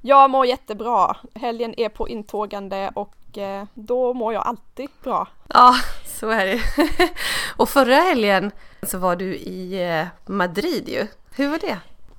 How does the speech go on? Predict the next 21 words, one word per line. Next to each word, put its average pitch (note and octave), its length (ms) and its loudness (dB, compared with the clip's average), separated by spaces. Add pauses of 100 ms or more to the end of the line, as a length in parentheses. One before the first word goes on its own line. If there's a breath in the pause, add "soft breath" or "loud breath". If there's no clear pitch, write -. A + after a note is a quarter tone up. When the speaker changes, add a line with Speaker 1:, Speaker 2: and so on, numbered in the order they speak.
Speaker 1:
Madrid C#4 640 -4
var A3 580 4 (260)
jättebra. G3+ 1040 0 (500 loud breath)
Eh, - 140 -4
jag A#3+ 420 2
var A#3 120 -2
där F#3+ 180 0
på F#3 200 -4
ett - 260 -10
skrivuppdrag. C4+ 1000 -4 (360)
Det A3+ 180 -10
gick C4 160 -8
ut A3+ 140 -8
på - 80 -6
att - 80 -8
jag G#3 100 -4
skulle G3+ 200 -8
välja F#3+ 440 -4
en G3+ 480 -4
weekenddestination G3+ 1040 -8
i, F#3 340 -10